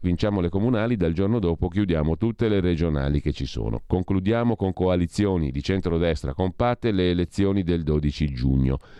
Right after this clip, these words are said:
Poi ragioniamo su tutto il resto. Sono disponibilissimo a un incontro, sono a Roma fino a venerdì, da sabato sarò a Milano"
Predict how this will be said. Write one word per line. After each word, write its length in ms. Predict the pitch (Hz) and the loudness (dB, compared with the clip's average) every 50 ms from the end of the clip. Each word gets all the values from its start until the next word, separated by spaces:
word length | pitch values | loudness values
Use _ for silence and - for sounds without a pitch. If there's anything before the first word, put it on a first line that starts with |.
| - - - - - - - - - - - | -20 -20 -20 -20 -20 -20 -20 -20 -20 -10 -4
Poi 160 | - 143 147 | 0 2 2
ragioniamo 500 | 147 139 131 117 127 120 110 104 101 104 | 4 4 4 4 4 4 4 4 4 2
su 140 | 98 - 104 | 2 0 0
tutto 300 | 95 - 95 92 - 101 | 0 0 0 0 2 2
il 80 | 98 95 | 2 2
resto. 420 | 82 82 82 78 76 - - 90 | 2 2 2 2 0 0 -2 -2
Sono 260 | 80 82 95 92 92 | 0 0 0 0 0
disponibilissimo 800 | 87 98 101 - 90 90 90 82 80 82 85 82 - 90 80 73 | 0 0 0 0 0 2 2 2 2 2 2 2 2 2 2 2
a 40 | 69 | 2
un 140 | 71 71 78 | 2 2 2
incontro, 600 | 90 92 - - 107 110 110 113 113 - 117 120 | 2 0 0 0 0 2 0 0 0 0 -2 0
sono 320 | 104 - 98 90 87 87 | 0 0 0 0 2 2
a 40 | 87 | 2
Roma 300 | 87 95 95 95 90 82 | 2 2 2 2 2 0
fino 280 | - - 90 87 87 82 | 0 0 2 2 2 2
a 40 | 78 | 2
venerdì, 560 | 76 82 80 80 80 76 78 90 87 73 69 | 2 0 2 0 0 0 0 0 0 0 0
da 140 | 73 82 80 | 0 0 0
sabato 480 | - 113 113 107 95 87 82 - 82 | 2 0 0 0 0 0 0 0 -2
sarò 340 | 78 - 85 82 90 85 78 | -2 0 0 0 2 2 2
a 60 | 80 | 2
Milano" 540 | 95 131 135 107 80 78 80 82 104 117 - | 2 2 2 2 2 2 2 2 0 -2 -4